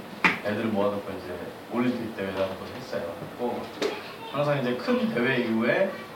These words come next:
보통 제가 설교가 마-, 되게 오더라고요, 항상. 그래서 항상 그, 뭐랄까, 그 큰 대회 이후에 그 나눌 때마다 항상 지금 초췌한 모습으로 이렇게 좀 나누게 돼서 항상 좀 이렇게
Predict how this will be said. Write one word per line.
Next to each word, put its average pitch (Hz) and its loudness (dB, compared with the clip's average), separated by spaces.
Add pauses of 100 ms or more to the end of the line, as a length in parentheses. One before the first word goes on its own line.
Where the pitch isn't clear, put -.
보통 135 -2
제가 110 2
설교가 185 4
마-, - 2 (140)
되게 110 0
오더라고요, 98 2
항상. 92 -2 (360)
그래서 98 2 (680)
항상 123 0
그, 95 -2 (180)
뭐랄까, 104 0 (1000)
그 98 -2 (100)
큰 175 0
대회 120 4
이후에 107 0 (120)
그 98 -2
나눌 110 4 (240)
때마다 113 2
항상 135 0
지금 - -2
초췌한 240 6
모습으로 110 0
이렇게 98 -2
좀 95 -6
나누게 101 2
돼서 98 -2 (160)
항상 107 -6
좀 101 -4 (100)
이렇게 - 2